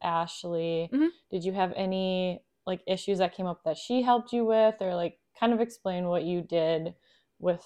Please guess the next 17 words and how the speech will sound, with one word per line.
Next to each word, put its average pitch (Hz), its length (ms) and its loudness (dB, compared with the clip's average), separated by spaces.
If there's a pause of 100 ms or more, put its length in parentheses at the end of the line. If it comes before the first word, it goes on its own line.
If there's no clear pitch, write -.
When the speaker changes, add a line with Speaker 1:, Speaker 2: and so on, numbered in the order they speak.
Speaker 1:
her? 160 240 -4
'Cause 170 120 -8
I 180 100 0
know 175 140 -2
I 156 140 -4
did 147 160 -6
it 151 120 -4
as - 200 -10
well. 143 220 -8 (120)
Speaker 2:
Yeah. 233 140 -6
Speaker 1:
Just, - 100 -16 (460)
I 220 100 10
like 202 160 8
to - 120 -4
advocate 165 560 -2
for 156 140 -10
that 98 240 -6